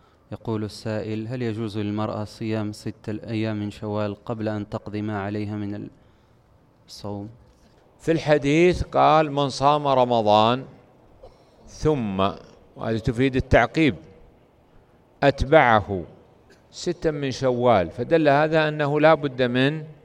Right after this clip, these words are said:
Speaker 2: إكمال الصيام أداءً أو قضاءً.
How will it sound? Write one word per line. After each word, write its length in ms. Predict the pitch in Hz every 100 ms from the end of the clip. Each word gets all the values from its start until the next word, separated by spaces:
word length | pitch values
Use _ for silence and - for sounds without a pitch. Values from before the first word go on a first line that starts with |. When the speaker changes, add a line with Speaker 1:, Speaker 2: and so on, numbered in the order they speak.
| - - _ _ _ _ _ _ _ - -
Speaker 2:
إكمال 680 | 143 - 131 143 160 123 92 - - 120
الصيام 760 | 120 - 120 123 123 110 92 - -
أداءً 540 | 127 113 139 143 143 143
أو 180 | 127 131
قضاءً. 640 | 123 110 107 98 98